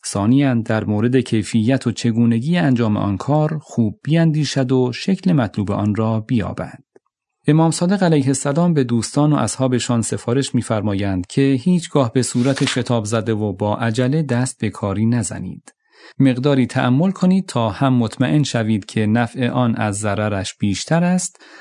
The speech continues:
و هم ببینید که چگونه باید آن کار را انجام دهید تا به نتیجهٔ مطلوب برسید. این یک سفارش کلی است که هم در امور دنیا جاری است و هم در امور آخرت.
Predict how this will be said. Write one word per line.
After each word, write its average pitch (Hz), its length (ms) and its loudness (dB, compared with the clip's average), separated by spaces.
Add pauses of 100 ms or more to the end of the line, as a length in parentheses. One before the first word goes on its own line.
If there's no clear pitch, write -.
(160)
و 139 100 2
هم 185 220 2
ببینید 185 440 2
که 165 120 -2
چگونه 156 440 0
باید 127 320 2
آن 107 120 0
کار 104 260 -2
را 104 120 -2
انجام 104 400 -2
دهید 98 440 -4
تا 104 200 -2
به 104 140 -4
نتیجهٔ 101 540 -2
مطلوب 92 460 -4
برسید. - 580 -8 (600)
این 127 260 4
یک 123 280 0
سفارش 110 540 -2
کلی 117 400 0
است - 160 -4
که 98 220 -4
هم 110 280 0
در 101 220 -2
امور 107 320 0
دنیا 101 400 0
جاری 127 380 0
است 117 240 -8
و 101 80 -4
هم 98 460 0
در 113 240 -2
امور 95 340 -2
آخرت. 120 600 -2